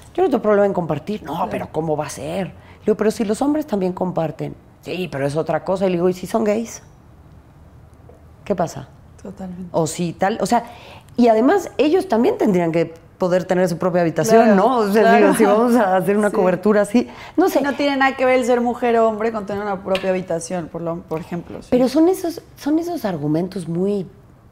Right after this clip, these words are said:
Speaker 2: Sí.
Speaker 1: Pero además es, dame un argumento de verdad, no me
Speaker 2: Claro.
Speaker 1: quieras ver la cara, o sea, yo me estoy
Speaker 2: Claro.
Speaker 1: dando cuenta de lo que me estás diciendo,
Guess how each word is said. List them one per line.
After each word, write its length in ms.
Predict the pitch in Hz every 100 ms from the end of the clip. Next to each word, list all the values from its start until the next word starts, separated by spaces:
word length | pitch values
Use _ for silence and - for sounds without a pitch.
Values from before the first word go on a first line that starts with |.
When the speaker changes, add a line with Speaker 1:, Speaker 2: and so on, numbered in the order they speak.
| - _ - - - -
Speaker 2:
Sí. 220 | - 185
Speaker 1:
Pero 140 | 233
además 240 | 262 302 339
es, 220 | - - - - - -
dame 180 | 247 330
un 100 | 262
argumento 480 | 147 143 165 160 143
de 100 | 131
verdad, 540 | 127 135 180 185 135
no 60 | 139
me 80 | 185
Speaker 2:
Claro. 120 | 190
Speaker 1:
quieras 220 | 180 165 139
ver 140 | 135
la 160 | 131 -
cara, 320 | 123 98 107
o 60 |
sea, 100 | 120
yo 140 | 123 139
me 80 | 135
estoy 220 | 190 160
Speaker 2:
Claro. 140 | 151 135
Speaker 1:
dando 120 | 120
cuenta 300 | 127 117 123
de 80 | 120
lo 120 | 110
que 100 | 113
me 60 |
estás 280 | 113 - 113
diciendo, 500 | 117 - 117 104 -